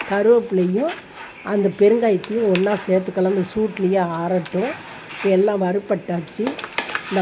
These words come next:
மல்லியில ஒன்றரை ஸ்பூன் மஞ்சத்தூள் சேர்த்துக்கலாம். கட்டி மஞ்சள்னா மிஷின்ல கொடுத்துக்கலாம். நம்ம வீட்ல அரைக்கிறதுனால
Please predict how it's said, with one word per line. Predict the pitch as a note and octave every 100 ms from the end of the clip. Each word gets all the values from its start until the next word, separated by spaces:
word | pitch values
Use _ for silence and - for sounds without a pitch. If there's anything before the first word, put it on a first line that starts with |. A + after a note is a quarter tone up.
| F3+
மல்லியில | F3+ A3 B3 G3 A3+ G#3
ஒன்றரை | G3 A3 A3+
ஸ்பூன் | - G3 F#3+ F3
மஞ்சத்தூள் | E3+ F#3+ A3 F#3+ G3+ F#3 -
சேர்த்துக்கலாம். | F3+ F3 F3 E3+ F3+ B3+ -
கட்டி | F#3+ F3+ - A#3+
மஞ்சள்னா | G3 F#3 F#3+ F3+ F3 B3+ A3+
மிஷின்ல | F3+ - A3+ A#3 G3 F#3+
கொடுத்துக்கலாம். | D#3+ - - G3 F3 F3 B3+ - - - - -
நம்ம | G3+ G3+ F3+
வீட்ல | C4+ - A3+
அரைக்கிறதுனால | F3+ E3 F3 E3+ E3+ A3+